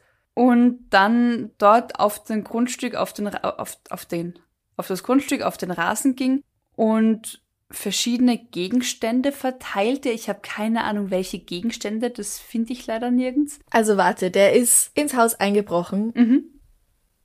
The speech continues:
Speaker 2: in den Keller,
Speaker 1: Mhm.
Speaker 2: dann hat er da Sachen rausgeholt und ist wieder rausgegangen und hat sie im Garten verteilt?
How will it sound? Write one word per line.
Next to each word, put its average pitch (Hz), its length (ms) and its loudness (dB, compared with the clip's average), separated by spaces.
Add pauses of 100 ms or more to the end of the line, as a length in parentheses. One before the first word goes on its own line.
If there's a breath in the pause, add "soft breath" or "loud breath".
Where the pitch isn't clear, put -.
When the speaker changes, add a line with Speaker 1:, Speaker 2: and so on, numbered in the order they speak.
(180)
Speaker 2:
in 220 140 4
den 233 120 4
Keller, 190 480 0
Speaker 1:
Mhm. 208 220 0
Speaker 2:
dann 220 160 2
hat 214 100 6
er 214 80 4
da 214 140 2
Sachen 247 360 0
rausgeholt 208 540 2
und 214 120 2
ist 208 140 -2
wieder 170 240 -2
rausgegangen 254 840 2 (180)
und 220 160 0
hat 208 180 2
sie - 260 -6
im 185 160 -2
Garten 190 300 -2
verteilt? 359 640 0